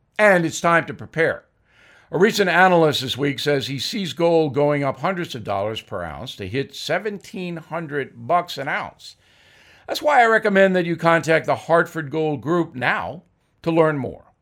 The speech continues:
To get you started, the Hartford Gold Group will give you a free silver coin. All of my radio listeners will get it. And if you're listening right now, you can get the coin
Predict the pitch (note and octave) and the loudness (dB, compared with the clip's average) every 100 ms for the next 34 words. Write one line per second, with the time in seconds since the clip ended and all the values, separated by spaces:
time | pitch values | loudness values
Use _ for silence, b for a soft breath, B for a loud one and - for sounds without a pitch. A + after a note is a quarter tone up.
0 | _ _ _ B2 E3+ G3+ E3 - C#3+ A#2 | _ _ _ 0 2 2 0 0 2 4
1 | C3+ C#3 A#2+ D3 C#3+ C3+ A#2 C#3 C3+ C3+ | 2 -2 2 2 2 -6 -2 -2 -2 -4
2 | C#3 C3+ C3 A#2 C3 D#3+ C#3 C3+ C#3 A#2+ | -4 -4 -8 -6 -4 -4 -4 -6 -6 -8
3 | - - B2+ C#3+ C#3+ F3 F#3 _ - - | -10 -12 -6 -4 -4 -8 -14 _ -16 -6
4 | D#3+ E3 F3+ - A#3 C4+ - - _ _ | -4 -4 -8 -10 -8 -6 -8 -14 _ _
5 | _ - D#3 A3 G3+ F#3 D3 B2+ A2+ G#2 | _ 4 6 6 6 2 2 0 -4 -4
6 | G2 F2 E2+ D#2 D#2 D2 C#2 D2+ - _ | -6 -10 -12 -14 -14 -16 -14 -12 -14 _
7 | _ _ _ - C#3+ B2 D3+ D#3+ - D3+ | _ _ _ -4 -4 -2 -4 -4 -4 -6
8 | B2+ A#2 A2+ A#3 A3 F#3 F#3 _ _ _ | -4 -4 -4 -2 0 -2 -6 _ _ _
9 | C#3 C#3 B2+ F3 E3+ - F2 C#2+ D#2 D#3 | -6 -4 2 2 0 -12 -14 -14 -10 -10